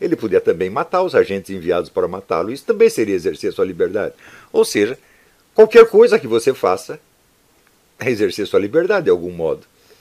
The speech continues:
A liberdade, evidentemente, dentro de um quadro, é, é, de um quadro de condições definido, que ele mesmo chamava da liberdade em situação, liberdade na situação. Tá certo? O que, o que é certo, o que tá, tá,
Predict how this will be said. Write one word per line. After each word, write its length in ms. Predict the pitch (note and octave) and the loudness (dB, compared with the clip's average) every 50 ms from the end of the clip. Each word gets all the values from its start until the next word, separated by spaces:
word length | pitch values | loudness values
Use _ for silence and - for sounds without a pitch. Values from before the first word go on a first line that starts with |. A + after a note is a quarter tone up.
| _ _ _ _ _ _ _ _ | _ _ _ _ _ _ _ _
A 80 | - G#2 | -8 -6
liberdade, 580 | A2 A2 G2+ G#2+ F#2+ E2+ F2 F#2+ - - F#2+ - | -6 -2 0 0 0 2 0 -2 -2 -4 -6 -12
evidentemente, 640 | - G#2+ E2 F2 E2+ - - C#3+ C3 A#2 - D#3+ | -12 -8 -8 -8 -8 -8 -12 -14 -12 -12 -12 -14
dentro 340 | C#3 B2+ G2+ G3+ - - C3+ | -4 -2 -2 -2 -2 -4 -8
de 80 | C#3 | -10
um 60 | D3+ E3 | -10 -6
quadro, 420 | - - E3 D#2 E2 - B2 - - _ _ _ _ _ _ _ _ _ _ _ | -2 -2 0 0 -2 -4 -6 -12 -12 _ _ _ _ _ _ _ _ _ _ _
é, 800 | - D2 D#2+ D#2+ D#2 D#2 D2+ C#2+ C#2 C2+ B1+ A#1+ A1+ G#1+ - G1+ _ _ _ _ _ _ _ _ _ _ _ _ _ _ | -6 -4 -4 -2 -2 -4 -6 -8 -8 -10 -10 -12 -14 -16 -18 -20 _ _ _ _ _ _ _ _ _ _ _ _ _ _
é, 320 | - - - - - - - B1+ - - _ - - | -16 -12 -12 -12 -14 -14 -18 -20 -20 -20 _ -20 -18
de 100 | D#2+ D#2+ | -14 -14
um 80 | D#2+ C#2+ | -14 -6
quadro 220 | - G#2+ G2+ F#2+ | -2 -2 -2 -2
de 80 | F2 E2+ | -2 -8
condições 840 | - - F#2+ F2+ D#2+ D#2 - - G2+ G2+ G2+ F2 - - - - - _ _ _ _ _ _ _ _ _ _ | -10 -12 -12 -12 -12 -14 -10 -6 -6 -6 -6 -6 -10 -14 -20 -20 -20 _ _ _ _ _ _ _ _ _ _
definido, 640 | D#2 D#2 F2 D#2+ - A2+ C3+ F#3 G#3 D3+ G2 A2 - | -14 -14 -14 -12 -12 -10 -6 -4 -4 -4 -4 -6 -10
que 100 | - G2 | -8 -6
ele 140 | G2 G#2 F#2+ | -6 -4 -6
mesmo 180 | G2+ G2+ F2+ | -6 -8 -4
chamava 320 | - F#2 F2+ G2+ F#2+ E2+ D#2+ | -6 -6 -4 -4 -6 -6 -6
da 80 | E2 | -6
liberdade 560 | F2 F2+ E2+ E2 E2 D#2+ F2+ F#2 F#2 F2 F2+ | -8 -4 -4 -4 -4 -4 -4 -4 -6 -6 -6
em 100 | G2 F#2+ | -10 -12
situação, 640 | - - - F2+ - - D#2+ - - - - D2 C#2 - _ | -12 -16 -18 -18 -12 -12 -14 -14 -12 -16 -18 -18 -18 -18 _
liberdade 380 | - - D#2+ D#2+ D#2 D#2+ D#2+ | -20 -16 -14 -12 -12 -12 -12
na 140 | D#2+ F2 E2 | -14 -18 -18
situação. 480 | - - D2 - - - - - - - _ _ _ _ _ _ _ _ _ _ _ _ _ | -18 -20 -20 -20 -20 -20 -18 -18 -20 -20 _ _ _ _ _ _ _ _ _ _ _ _ _
Tá 60 | - | -20
certo? 200 | - - C2+ - _ _ _ _ _ _ _ _ | -16 -14 -14 -14 _ _ _ _ _ _ _ _
O 120 | - - - | -20 -18 -14
que, 120 | - F2 | -12 -12
o 80 | C#2 D2+ | -12 -10
que 140 | - - | -8 -8
é 60 | E2+ D#2+ | -8 -8
certo, 400 | - - - - - - _ - | -4 -4 -4 -4 -4 -8 _ -20
o 40 | - _ | -20 _
que 60 | _ | _
tá, 140 | _ - B1+ | _ -18 -18
tá, 200 | - - _ - | -18 -16 _ -20